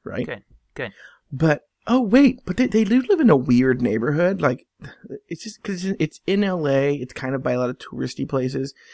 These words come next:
Speaker 1: So a lot of weirdos walk around. There was a guy who stood out on the sidewalk and sneezed for seven minutes. I
Speaker 2: What?
Speaker 1: timed it. Well, I don't know. It might have been longer than seven minutes. I timed it for seven minutes. He just stood up there and be like, he was on the corner, right by their house. They live in a corner house,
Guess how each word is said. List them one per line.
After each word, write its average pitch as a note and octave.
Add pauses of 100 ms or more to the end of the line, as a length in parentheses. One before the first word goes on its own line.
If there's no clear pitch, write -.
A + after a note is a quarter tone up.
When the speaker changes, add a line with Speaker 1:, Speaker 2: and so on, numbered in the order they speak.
(160)
Speaker 1:
So D3+
a B2+
lot C3+
of A#2+
weirdos B2+
walk D3
around. E3+ (200)
There D3
was A3
a C4+
guy F3 (160)
who F#3
stood F#3+
out G#3
on F3+
the F3
sidewalk D#3+
and D3
sneezed C#3 (160)
for F#3
seven D#3
minutes. B2 (560)
I D#3
Speaker 2:
What? G#2+
Speaker 1:
timed B2
it. - (120)
Well, E3
I G3+
don't C4
know. G3+
It E3
might G3+
have A3+
been E3+
longer G3
than C3
seven G#2+
minutes. -
I C#3
timed E3+
it -
for C3+
seven A2+
minutes. C#2+ (380)
He G3+
just G#3
stood G#3+
up G3
there F#3+
and E3+
be D#3+
like, C#3 (600)
he E3
was D#3
on C#3+
the G#3
corner, F3
right C#3
by D#3+
their G3
house. C#3
They -
live C3+
in C3
a B2+
corner C3+
house, C3